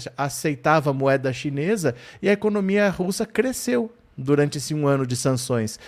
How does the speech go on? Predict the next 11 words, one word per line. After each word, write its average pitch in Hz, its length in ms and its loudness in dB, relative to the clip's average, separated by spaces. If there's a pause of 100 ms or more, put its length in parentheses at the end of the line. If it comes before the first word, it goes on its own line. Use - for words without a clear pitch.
(160)
Cresceu 151 400 0
dois 165 340 0
ponto 190 360 -4
três 175 260 -2
por - 160 -12
cento. 143 320 -2
Eles 120 160 -4
achavam 131 380 0
que 127 140 -4
ia 127 80 4
despencar. 131 680 -2